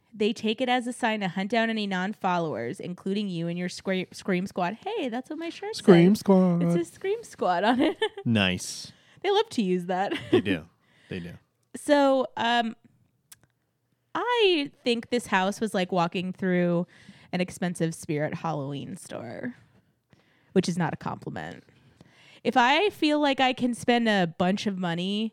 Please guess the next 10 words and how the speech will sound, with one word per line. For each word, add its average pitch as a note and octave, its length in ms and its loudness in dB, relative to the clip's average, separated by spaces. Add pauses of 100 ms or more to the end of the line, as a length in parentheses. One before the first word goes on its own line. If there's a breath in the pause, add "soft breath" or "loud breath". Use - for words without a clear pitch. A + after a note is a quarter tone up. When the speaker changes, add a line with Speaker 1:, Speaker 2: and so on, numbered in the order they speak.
Speaker 1:
at G3 140 -6
Spirit F#3+ 280 0
Halloween F3+ 460 0
and F3 120 -2
come F#3 180 -2
up E3+ 120 -4
with F3 140 -2
a E3 60 0
similar F3 580 -4
house, E3+ 640 -2